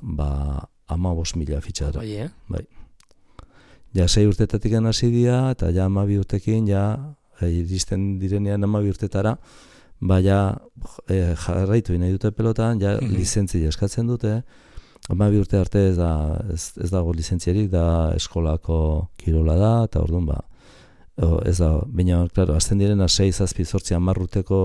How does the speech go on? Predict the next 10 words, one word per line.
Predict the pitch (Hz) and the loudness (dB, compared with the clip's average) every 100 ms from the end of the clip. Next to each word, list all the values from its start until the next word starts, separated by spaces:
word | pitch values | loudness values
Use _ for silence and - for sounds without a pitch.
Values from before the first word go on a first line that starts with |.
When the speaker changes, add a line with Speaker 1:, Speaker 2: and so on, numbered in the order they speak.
| 92 95 | 2 2
Speaker 1:
aurrekin, | 95 92 101 | 2 0 2
hau | 98 | 0
zer | 90 113 | 0 0
da, | 98 | 2
hau, | 98 110 147 139 | 2 0 -2 -2
ze | 95 | -2
polita, | - 98 123 92 | -2 0 0 0
hau, | 107 135 | 0 0
ez | 143 | -2
da? | 196 | -4